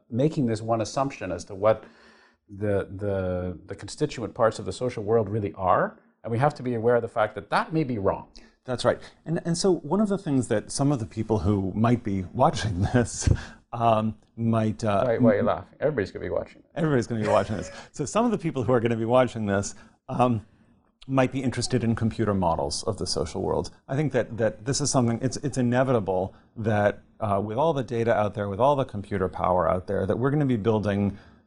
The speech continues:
Speaker 2: uh, some very powerful simulations in the coming years. Uh, and, uh, and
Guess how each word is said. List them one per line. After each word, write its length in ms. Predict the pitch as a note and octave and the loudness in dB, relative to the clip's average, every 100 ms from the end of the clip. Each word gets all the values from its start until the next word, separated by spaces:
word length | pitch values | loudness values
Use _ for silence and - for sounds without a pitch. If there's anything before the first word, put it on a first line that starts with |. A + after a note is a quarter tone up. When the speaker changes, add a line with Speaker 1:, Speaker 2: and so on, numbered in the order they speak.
| - | -8
Speaker 2:
uh, 220 | A2+ G#2+ | 0 0
some 160 | - B2 | 2 4
very 180 | C#3 D3+ | 4 4
powerful 400 | A#2 G#2+ G#2+ G#2+ | 0 -2 -2 -6
simulations 920 | - G2+ F#2+ E2 E2+ - - - - | -4 -2 0 -2 -4 -6 -6 -6 -4
in 140 | G#2+ F#2+ | -4 -4
the 80 | |
coming 320 | - F#2+ G2 F2 | -4 -4 -4 -4
years. 400 | - - - - - _ _ _ - | -4 -4 -6 -8 -14 _ _ _ -6
Uh, 220 | A#2 - - | -2 -2 -2
and, 440 | C#3 C#3 C3+ C3 - _ _ _ _ | -2 2 0 -2 -6 _ _ _ _
uh, 180 | A#2+ C3 - - - _ _ _ _ _ _ _ - | -4 -4 -4 -12 -20 _ _ _ _ _ _ _ -10
and 340 | C3 C3 B2 | -2 0 0